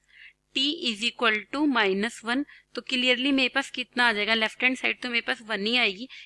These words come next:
ये माइनस वन पुट करूँगी तो b मेरा ज़ीरो हो जाएगा, that is equal to a, t की जगह माइनस वन प्लस टू, तो माइनस वन प्लस टू यहाँ मेरे पास वन ही बचेगा, तो यहाँ पे आ गया a। तो क्लियरली यहाँ से अगर मैं a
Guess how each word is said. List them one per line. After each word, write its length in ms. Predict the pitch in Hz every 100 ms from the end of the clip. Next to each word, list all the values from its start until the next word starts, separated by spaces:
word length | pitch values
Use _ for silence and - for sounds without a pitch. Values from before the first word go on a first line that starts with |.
| -
ये 120 | 233
माइनस 340 | 254 240 240 -
वन 100 | 262 -
पुट 120 | 247
करूँगी 280 | 254 254 262
तो 140 | 277
b 220 | 214 240 254
मेरा 220 | 254 254
ज़ीरो 320 | 226 208 233
हो 100 | 240
जाएगा, 340 | 226 214 208 269 - - -
that 240 | 208 196
is 160 | 233 240
equal 280 | 240 233 214 208
to 100 | 269 302 - 330
a, 80 | 233 302 339 _ _ _ _ -
t 60 |
की 140 | 233 247
जगह 240 | 247 247
माइनस 480 | 247 220 202 247 -
वन 200 | 247 277 -
प्लस 340 | 233 240 - -
टू, 160 | 269 285 - - -
तो 60 |
माइनस 360 | 226 214 220 -
वन 100 | 262
प्लस 280 | 254 240 -
टू 60 | 262
यहाँ 200 | 240 226
मेरे 160 | 220 -
पास 180 | 254 -
वन 200 | 208 214
ही 100 | 254
बचेगा, 340 | 269 254 247
तो 160 | 254 254 233
यहाँ 200 | 208 196
पे 160 | 233 240
आ 40 | 208
गया 160 | - -
a। 120 | 226 269 - - -
तो 60 | 233 -
क्लियरली 440 | 247 254 247 262
यहाँ 200 | 262 226
से 120 | -
अगर 140 | 247 262
मैं 120 | -
a 200 | 233